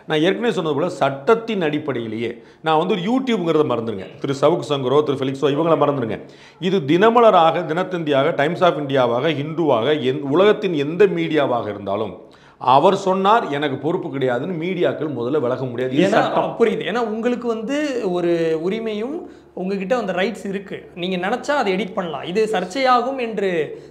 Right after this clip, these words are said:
Speaker 2: தெரிந்துமே நீங்க அதை ஏன் allow பண்ணீங்கங்கிற அடிப்படையில இவங்க மேல
Speaker 1: Yes, சர்ச்சையாகும் தெரியுதோ தெரியலையோ, ஒவ்வொரு கருத்துக்கும் அந்த ஆசிரியரே பொறுப்பு.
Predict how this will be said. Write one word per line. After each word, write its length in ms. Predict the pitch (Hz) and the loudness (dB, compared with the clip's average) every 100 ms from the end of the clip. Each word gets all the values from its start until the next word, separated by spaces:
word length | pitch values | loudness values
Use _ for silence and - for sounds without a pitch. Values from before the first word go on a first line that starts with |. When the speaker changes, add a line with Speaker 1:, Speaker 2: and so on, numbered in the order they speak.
| - | -2
Speaker 2:
தெரிந்துமே 580 | 190 226 247 240 247 294 | 2 2 2 0 0 -2
நீங்க 200 | 240 202 | -2 -2
அதை 160 | 165 170 | -2 -2
ஏன் 120 | 220 | 0
allow 280 | 226 220 214 | 0 0 -2
பண்ணீங்கங்கிற 460 | 214 196 196 190 180 | -4 -4 -4 -2 0
அடிப்படையில 480 | 160 175 180 180 | 0 -2 -4 -4
இவங்க 260 | 302 247 196 | -2 -2 -2
மேல 320 | 175 160 120 113 | 0 0 0 -2
Speaker 1:
Yes, 160 | 123 92 - - | -2 -4 -10 -4
சர்ச்சையாகும் 600 | 127 127 190 180 180 208 | -4 0 2 4 4 0
தெரியுதோ 360 | 160 175 196 202 | 0 2 4 4
தெரியலையோ, 500 | 160 160 147 120 101 | 2 0 0 -4 -2
ஒவ்வொரு 540 | 113 156 180 220 226 | 2 2 6 8 8
கருத்துக்கும் 440 | 226 156 135 165 190 | 6 2 0 -4 -4
அந்த 120 | 131 | 0
ஆசிரியரே 720 | 139 165 - 160 143 127 - | 2 2 2 -2 0 0 -2
பொறுப்பு. 640 | 120 120 110 - 98 92 | -4 -8 -8 -10 -12 -12